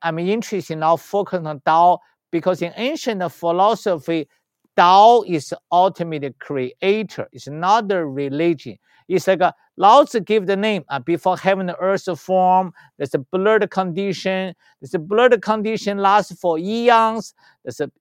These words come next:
within the blood condition is a two energy. One is a clean energy, the other is a disturbed energy.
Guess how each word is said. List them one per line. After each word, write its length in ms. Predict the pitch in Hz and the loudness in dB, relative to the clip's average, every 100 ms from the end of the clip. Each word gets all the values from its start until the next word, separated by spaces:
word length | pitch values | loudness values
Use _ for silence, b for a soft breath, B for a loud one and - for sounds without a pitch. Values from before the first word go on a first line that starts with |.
| _ | _
within 380 | 170 190 185 214 | 0 2 2 -2
the 80 | 202 | -4
blood 440 | - 247 285 262 | 0 4 6 4
condition 520 | - 226 208 208 180 | -2 -4 -4 -4 -4
is 160 | 175 165 | -8 -10
a 120 | 160 - | -12 -12
two 220 | - 262 | -8 -4
energy. 540 | 226 226 220 190 143 131 | 0 0 0 -2 -6 -8
One 220 | 151 185 | -4 -4
is 120 | 185 | -4
a 80 | 175 - | -10 -6
clean 360 | 214 220 254 | -2 0 0
energy, 760 | 254 247 247 240 202 240 240 208 b b b | 0 0 0 -2 -2 -2 -2 -4 b b b
the 160 | 151 156 | -2 4
other 220 | 190 202 | 4 4
is 160 | 170 | 0
a 40 | 160 | -6
disturbed 760 | 143 151 160 135 - 247 214 | -4 -4 -6 -8 0 2 0
energy. 540 | 180 185 185 143 110 | -2 -2 -2 -4 -10